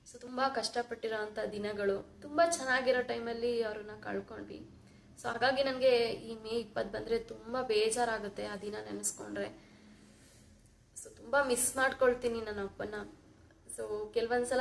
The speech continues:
ಬೇರೆ ಯಾರನ್ನಾದ್ರೂ ನಮ್ಮ ಅಪ್ಪನ ಏಜಲ್ಲಿರೋರು ನೋಡಿ, ಆ, "ನಮ್ಮ ಅಪ್ಪ ಇವರು ನಮ್ಮ ಅಪ್ಪನ ಥರನೇ ಇದ್ದಾರೆ" ಅಂತ ನೋಡಿ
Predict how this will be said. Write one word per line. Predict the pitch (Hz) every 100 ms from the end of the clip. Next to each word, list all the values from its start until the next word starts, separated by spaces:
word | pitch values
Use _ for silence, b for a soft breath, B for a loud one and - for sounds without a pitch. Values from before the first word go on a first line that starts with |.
| 254
ಬೇರೆ | 233 240 247
ಯಾರನ್ನಾದ್ರೂ | 240 220 226 233 247
ನಮ್ಮ | 233
ಅಪ್ಪನ | 214 - 233
ಏಜಲ್ಲಿರೋರು | 226 233 226 220 220
ನೋಡಿ, | 220 220 233 233 233 B B B B -
ಆ, | 233
"ನಮ್ಮ | 226 226
ಅಪ್ಪ | 220 226
ಇವರು | 240 233 233 226 220
ನಮ್ಮ | 208
ಅಪ್ಪನ | 202 226 233
ಥರನೇ | 233 226 226
ಇದ್ದಾರೆ" | 220 220 214
ಅಂತ | 214
ನೋಡಿ | 226 233 262 269 247 -